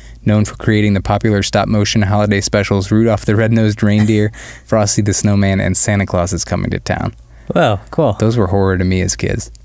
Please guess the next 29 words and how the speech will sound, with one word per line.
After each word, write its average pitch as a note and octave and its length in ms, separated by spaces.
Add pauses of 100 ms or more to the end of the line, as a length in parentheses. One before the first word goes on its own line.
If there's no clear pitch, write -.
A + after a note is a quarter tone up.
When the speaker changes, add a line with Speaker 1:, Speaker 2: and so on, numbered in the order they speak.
(140)
Speaker 2:
Yeah. A#2 340
<laughs> - 60 (380)
Yeah, G3+ 80 (100)
those - 220
are C3 80
pretty - 160
freaky. G#2+ 420 (440)
Speaker 1:
Yeah. B2 280 (320)
Speaker 2:
Yeah. E3+ 360 (100)
Speaker 1:
Um, F#2 480 (120)
so - 160
Alex G#2 240
says, G#2+ 120
"Before B2 340
retiring A2+ 420
from G#2 140
acting G#2 360
to - 100
pursue G2+ 300
a - 20
law B2+ 220
career, A#2+ 420
Carlatos A2+ 640
acted G#2+ 300
in G2 100
several A#2+ 440
high-profile A2 720
American A2+ 560
productions, A2 580